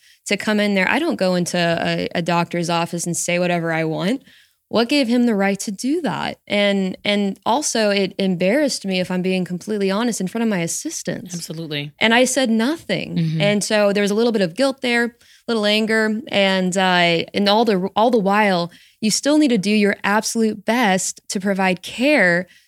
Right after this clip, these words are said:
Speaker 1: to this patient
Speaker 2: Mm-hmm.
Speaker 1: as you start your procedure. So we finish up the procedure, uh, dismiss the, the patient to their ride, uh, so they can go home. And afterwards, I have my assistants come in, and they're both in their early twenties.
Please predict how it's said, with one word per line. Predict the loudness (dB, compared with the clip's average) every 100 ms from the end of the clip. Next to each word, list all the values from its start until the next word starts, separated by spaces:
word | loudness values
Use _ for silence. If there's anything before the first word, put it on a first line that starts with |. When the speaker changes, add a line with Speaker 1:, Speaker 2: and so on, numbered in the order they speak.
| _
Speaker 1:
to | -2 2
this | 2 0
patient | 2 2 2 0 0 -4 -6
Speaker 2:
Mm-hmm. | -4 -4 -2 4
Speaker 1:
as | 4 4 0
you | -2
start | 0 0 2
your | 0
procedure. | 0 -4 -2 -2 -2 -2 -2
So | -4 -2 -2
we | -2
finish | -2 -2 -2
up | -4
the | -4 -4
procedure, | -4 -2 -4 -2 -2 -2 -6 _ _ _ -2
uh, | 2 2
dismiss | 2 -2 -2 -2 -2
the, | 0 2 2 2
the | 0
patient | 0 0 0 -2
to | 0
their | 0
ride, | 2 4 4 4 4 2
uh, | 0 0 -2
so | -2
they | -2
can | 0 0
go | 0
home. | 0 -2 0 0
And | -2 -4 _ -20 _ 0
afterwards, | 2 2 0 2 2
I | 0
have | 0 0
my | 0 0
assistants | -2 -4 -4 -6 -6
come | -6 -4 -2
in, | 0 -2 -4 -4
and | -2 0 0 -2
they're | -2 0
both | 0 0
in | 0
their | 0
early | 2 0 0
twenties. | -4 -4 -4 -2 -4 -10